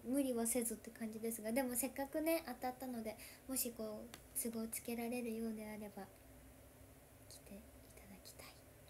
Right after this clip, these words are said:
何するか知らんけど。<laughs> 何するか知らんけど、まあでもね、せっかく当たった方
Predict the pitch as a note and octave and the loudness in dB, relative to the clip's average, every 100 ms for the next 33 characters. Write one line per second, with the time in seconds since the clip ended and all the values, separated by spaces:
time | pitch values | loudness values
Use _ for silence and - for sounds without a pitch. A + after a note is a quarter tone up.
0 | - - A3 A3 G#3 - G#3+ G#3+ G3+ - | -14 4 8 8 8 6 4 2 2 4
1 | G#3 G#3+ A3+ G#3 - E4 F4 G4+ A4 A#4 | 4 2 0 2 10 12 12 12 12 12
2 | A4 G#4 G4 F#4 - - - - - - | 12 12 10 6 -10 -16 -16 -2 6 8
3 | - - - D4 C#4+ C#4 C#4+ C4+ C#4+ D#4 | 8 6 6 8 10 8 6 4 4 4
4 | D4 A#3 G#3+ B3+ B3 B3+ A3+ - - - | 4 2 4 4 6 6 4 0 -8 0
5 | D4 E4 - B3 A#3 A#3+ A3+ B3+ B3 B3 | 2 4 2 -2 -2 -2 4 4 4 0
6 | B3 B3 | -2 0